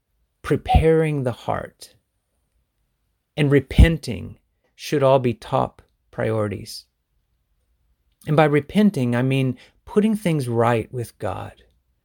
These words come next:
making our path straight, like Isaiah urged in his prophecy. Strive to hear the pure gospel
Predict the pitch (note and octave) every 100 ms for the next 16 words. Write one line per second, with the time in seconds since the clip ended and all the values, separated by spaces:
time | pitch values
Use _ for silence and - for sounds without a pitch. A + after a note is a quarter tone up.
0 | - C3+ E3 F3+ E3 C3+ - C3+ C3+ B2+
1 | - _ - - - - B2+ A2 - -
2 | _ _ - B2 A#2+ B2 A2 A#2+ B2 A#2+
3 | A2+ G#2+ _ _ _ B2+ B2 B2 - -
4 | A#2 A#2 - A#2 A2 A#2 - B2 A#2+ _
5 | _ _ _ _ _ _ _ _ _ _
6 | _ _ _ _ _ _ _ _ _ _
7 | _ _ _ - - - D#3+ D3+ D3+ D#3
8 | - C3+ A#2+ C3+ B2 G#2 - C#3+ C3 B2
9 | A#2 - - A2+ A2